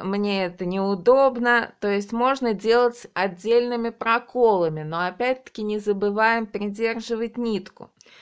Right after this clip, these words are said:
То есть я прокалываю с лица наизнанку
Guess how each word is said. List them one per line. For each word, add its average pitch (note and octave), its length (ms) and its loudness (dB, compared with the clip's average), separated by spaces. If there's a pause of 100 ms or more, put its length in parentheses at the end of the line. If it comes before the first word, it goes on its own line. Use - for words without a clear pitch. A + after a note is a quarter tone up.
(300)
То F#3 60 -2
есть G3+ 240 -4
я B3 200 2
прокалываю A#3+ 800 0
с - 140 -10
лица B3+ 400 2
наизнанку F3 1000 -4